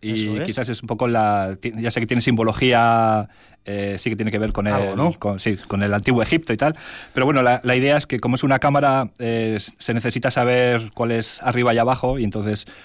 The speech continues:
Speaker 1: el, el diseño triangular permite, permite facilitar el, el uso de
Speaker 2: Ajá.
Speaker 1: esta cámara.
Speaker 2: De tan sencillo que parece la idea o el proyecto, parece imposible que esto no exista en el, en el mundo.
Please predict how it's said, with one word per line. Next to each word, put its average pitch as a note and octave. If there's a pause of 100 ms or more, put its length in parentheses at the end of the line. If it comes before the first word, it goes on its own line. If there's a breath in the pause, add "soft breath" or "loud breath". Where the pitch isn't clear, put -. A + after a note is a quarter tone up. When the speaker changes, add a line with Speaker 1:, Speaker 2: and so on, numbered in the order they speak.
(220 loud breath)
Speaker 1:
el, A2
el A2+
diseño C3
triangular B2+
permite, A2+
permite G#2+
facilitar G#2
el, F#2
el F#2+
uso G2+
de G#2+
Speaker 2:
Ajá. G2+
Speaker 1:
esta -
cámara. F#2 (300 loud breath)
Speaker 2:
De D3
tan D#3+
sencillo F3+
que A#3+
parece F#3+
la D3+
idea D3+
o E3
el D#3
proyecto, D#3
parece D#3+
imposible F3
que D#3
esto F#3
no F3
exista B2+
en C3+
el, B2+
en B2
el C3+
mundo. G3+